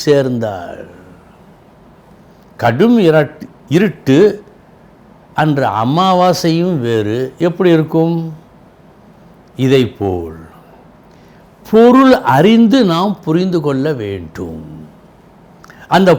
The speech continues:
பொருள் அறிந்து கொள்வதற்கு அந்த கிரகத்தின் தன்மை என்ன என்று பார்க்க வேண்டும்.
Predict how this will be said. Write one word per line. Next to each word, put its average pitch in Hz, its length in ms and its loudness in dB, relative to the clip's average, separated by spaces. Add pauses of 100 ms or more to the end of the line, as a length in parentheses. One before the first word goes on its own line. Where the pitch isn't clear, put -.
(100)
பொருள் 214 340 4
அறிந்து 233 340 4
கொள்வதற்கு 127 560 2 (1000)
அந்த 160 180 0 (140)
கிரகத்தின் 196 600 0 (180)
தன்மை 269 400 2 (120)
என்ன 240 320 0
என்று 208 300 0
பார்க்க 170 320 0
வேண்டும். 143 260 -2